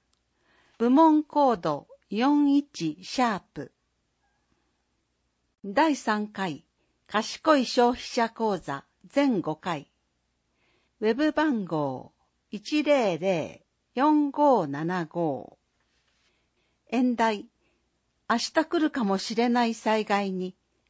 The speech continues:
あなたはどう備えますか？日時、十月十六日木曜、十三時三十分から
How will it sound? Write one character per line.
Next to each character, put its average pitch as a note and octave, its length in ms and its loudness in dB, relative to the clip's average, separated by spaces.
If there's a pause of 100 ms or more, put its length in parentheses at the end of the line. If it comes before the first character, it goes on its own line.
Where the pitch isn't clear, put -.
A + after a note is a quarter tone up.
(140)
あ G3+ 120 0
な C#4 160 2
た C4 180 -4
は F3 140 0
ど C#4 180 2
う B3 60 0
備 E3 360 0
え D#3+ 60 -2
ま D#3+ 160 -4
す - 160 -20
か？ F#3 240 -12 (1400)
日 C4+ 340 0
時、 D3+ 260 -8 (560)
十 D4+ 280 0
月 D#4 320 0
十 C#4 260 0
六 C4+ 260 0
日 B3 360 -2
木 G#3 320 -2
曜、 F3+ 440 -4 (500)
十 D#4 240 2
三 D4+ 300 2
時 F#3+ 140 -4
三 C4 260 0
十 B3 200 -4
分 F#3 320 -8
か D#3 160 -8
ら C#3 180 -10